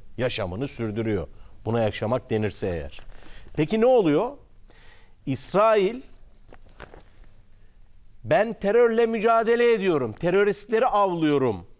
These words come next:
diye bir söylem geliştiriyor. Ve o söyleme aralarında ülkemizde de bazı kişilerin de olduğu dünyada birçok kişi onay veriyor. Hamas'ı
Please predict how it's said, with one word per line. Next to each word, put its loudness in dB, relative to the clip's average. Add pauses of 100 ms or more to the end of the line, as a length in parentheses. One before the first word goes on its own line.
(260)
diye 0
bir -4
söylem 0
geliştiriyor. -6 (600)
Ve -2 (300)
o -2
söyleme -2 (1600)
aralarında 0
ülkemizde -2
de -2
bazı -2
kişilerin -4
de 0 (120)
olduğu -2 (640)
dünyada 0
birçok -8
kişi -8 (680)
onay -2
veriyor. -10 (1400)
Hamas'ı -2